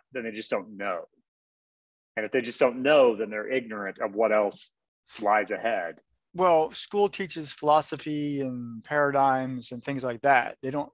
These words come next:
Speaker 2: teach spirituality and self-reflection and internal processes. So that's
Speaker 1: No.
Speaker 2: the disconnect.
Speaker 1: Yep. Yep. That's exactly right. Yeah, there's just,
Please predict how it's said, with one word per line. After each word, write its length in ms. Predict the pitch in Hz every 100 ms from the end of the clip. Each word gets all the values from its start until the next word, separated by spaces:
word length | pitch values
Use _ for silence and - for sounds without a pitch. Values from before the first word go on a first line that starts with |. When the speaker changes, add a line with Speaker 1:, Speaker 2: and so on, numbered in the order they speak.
| _ -
Speaker 2:
teach 360 | - 196 151
spirituality 680 | - 156 135 - 131 127 123
and 140 | 123
self-reflection 920 | - 135 123 - 120 - 131 - 131 123
and 180 | 120 -
internal 480 | 139 131 - 131 123
processes. 960 | 113 143 156 - - - - 202 - - _ _ _ _ -
So 240 | - 151
that's 320 | 135 175 185
Speaker 1:
No. 60 | 104
Speaker 2:
the 80 | 127
disconnect. 680 | 170 - 135 113 - _ _ _ _ _ _ _ _ 120
Speaker 1:
Yep. 140 | - _ _ _ _ _ _ _ _ _ 123
Yep. 180 | - - _ _ _ _ _ _ _ _ _ _ _ _ _ _
That's 160 | - -
exactly 340 | - 120 -
right. 220 | 123 113 - _
Yeah, 200 | 135 123
there's 200 | 120 123
just, 300 | 147 135 -